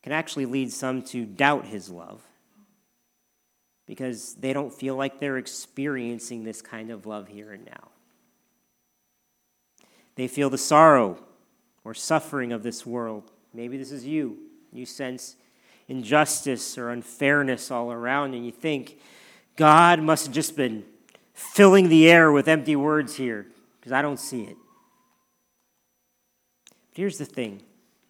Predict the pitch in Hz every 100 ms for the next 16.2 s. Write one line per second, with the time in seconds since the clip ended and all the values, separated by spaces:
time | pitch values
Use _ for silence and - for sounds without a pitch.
0 | _ _ _ _ _ _ _ _ _ _
1 | _ _ _ - 160 175 190 160 151 170
2 | 151 139 117 107 131 147 120 107 - -
3 | - _ _ _ _ _ - 170 156 151
4 | - 135 - 131 131 131 - 135 139 123
5 | 120 113 - _ - 113 107 107 107 104
6 | 90 107 - _ 120 107 87 82 87 _
7 | _ _ _ _ _ _ _ _ _ _
8 | _ _ _ _ _ _ _ _ _ _
9 | _ _ _ - 151 - 123 101 _ 95
10 | 98 - - - - _ _ _ _ _
11 | _ _ _ _ _ _ _ _ _ _
12 | _ _ _ - 175 202 151 127 131 120
13 | 135 143 139 139 127 123 143 135 127 135
14 | 135 135 131 139 143 127 127 139 - 147
15 | 139 - - 190 131 110 113 95 90 -
16 | -